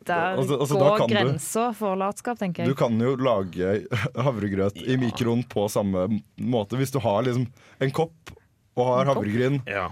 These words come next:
Speaker 2: og
Speaker 1: Ja.
Speaker 2: vann i
Speaker 3: Ja,
Speaker 2: det,
Speaker 3: ja.
Speaker 2: og setter det i mikroen, så blir det også havregrøt. Hva, hva er vi-, åh.
Speaker 1: Det er fordi det er så trendy nå, det er
Speaker 2: Ja,
Speaker 1: kjempetrendy.
Speaker 2: ja, jeg skjønner. Jeg, jeg føler meg gammel.
Speaker 3: Men
Speaker 1: Ja.
Speaker 3: altså sånn, jeg tenker sånn, men det å lage grøt generelt er jo ikke vanskelig.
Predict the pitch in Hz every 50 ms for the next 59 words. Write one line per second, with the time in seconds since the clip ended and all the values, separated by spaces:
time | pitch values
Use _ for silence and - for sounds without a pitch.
0 | - - 131 131 139 - 262 359 135 117 113 110 113 110 117 110 95 135 160 151
1 | 147 - - 135 - - 120 117 127 135 135 123 113 - 117 127 147 135 135 117
2 | 151 135 123 107 107 120 123 113 - 330 139 151 156 311 - 156 185 151 127 120
3 | 120 113 113 139 170 - - - - 131 139 143 151 143 - 151 147 156 151 127
4 | 113 139 156 143 120 120 120 113 107 107 113 123 120 285 262 - - - - -
5 | - - - 269 254 294 339 330 370 330 381 - - - 302 330 349 403 330 254
6 | 180 175 165 208 254 - - - 240 - 127 156 175 330 359 349 - 185 170 113
7 | 127 156 165 175 - 139 123 117 131 156 165 - - 131 127 - 269 277 - -
8 | - - 349 - 349 302 - - 254 247 - - 135 - 147 131 127 139 139 139
9 | 123 107 98 113 120 - - _ _ _ 104 110 120 123 - 214 254 120 113 107
10 | 104 104 104 - - 104 101 - 131 110 - 110 107 101 95 - - _ _ _
11 | _ 113 117 110 101 92 95 107 120 120 117 101 98 95 98 113 110 107 87 87
12 | 87 - - 98 98 104 101 101 101 151 170 - - - 90 90 98 123 139 135
13 | - 127 131 131 113 - - 160 185